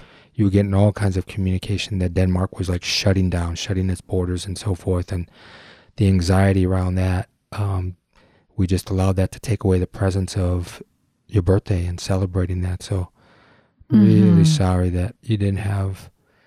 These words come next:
Speaker 1: that <laughs> experience.
Speaker 2: Yeah, so that was, um, weird day.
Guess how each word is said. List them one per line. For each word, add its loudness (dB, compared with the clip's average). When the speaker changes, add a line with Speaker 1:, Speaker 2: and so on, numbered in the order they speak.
Speaker 1:
that 0
<laughs> -2
experience. -2
Speaker 2:
Yeah, 6
so 2
that -4
was, -6
um, 6
weird 6
day. 2